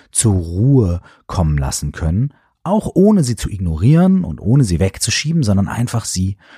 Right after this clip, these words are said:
zur Ruhe, ähm, kommen zu lassen.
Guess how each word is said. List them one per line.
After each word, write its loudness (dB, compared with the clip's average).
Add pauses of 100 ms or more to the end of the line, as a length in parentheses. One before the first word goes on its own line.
(140)
zur 0
Ruhe, 0 (600)
ähm, -8 (380)
kommen -2 (180)
zu -6
lassen. -8